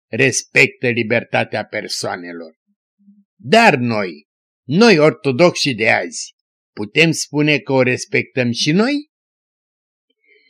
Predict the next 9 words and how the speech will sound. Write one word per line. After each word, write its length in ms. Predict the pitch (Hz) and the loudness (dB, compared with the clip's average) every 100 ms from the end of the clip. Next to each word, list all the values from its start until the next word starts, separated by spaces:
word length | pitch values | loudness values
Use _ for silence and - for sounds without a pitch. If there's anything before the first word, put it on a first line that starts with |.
| _ _ _ _ - | _ _ _ _ 2
Îl 200 | 190 139 | 4 4
cităm 480 | - 190 - 311 | -2 -2 0 2
acum 580 | 233 156 - 196 202 202 - _ _ | 2 0 2 2 2 0 -6 _ _
pe 140 | - 147 | -2 -2
Christos 640 | - 170 196 - 165 139 | 0 0 0 0 -2 0
Ianaras, 680 | 147 143 123 95 - - - - | 0 0 0 -2 -6 -12 -14 -12
un 220 | - 143 | -4 -4
teolog 440 | 127 139 135 185 147 | 0 2 4 2 2
ortodox 680 | 135 110 127 123 160 - | 0 0 -4 0 0 2